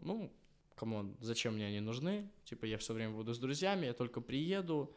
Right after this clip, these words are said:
мне ехать там условно одну станцию, вот щас приеду и все, я наушники не достану.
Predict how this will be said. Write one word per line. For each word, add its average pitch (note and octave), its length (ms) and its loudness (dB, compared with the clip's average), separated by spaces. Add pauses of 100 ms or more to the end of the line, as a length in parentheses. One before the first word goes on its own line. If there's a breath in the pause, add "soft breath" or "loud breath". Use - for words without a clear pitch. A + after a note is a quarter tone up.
(220 loud breath)
мне B2 120 0
ехать A2+ 220 -2
там A2 160 -2
условно A#2 360 0
одну B2+ 180 0
станцию, D3 760 2
вот A#2+ 160 0
щас - 140 0
приеду C#3+ 460 2
и B2 220 2
все, G2+ 400 -2 (300)
я B2 100 2
наушники B2 460 2
не G#2+ 100 0
достану. G2 580 -2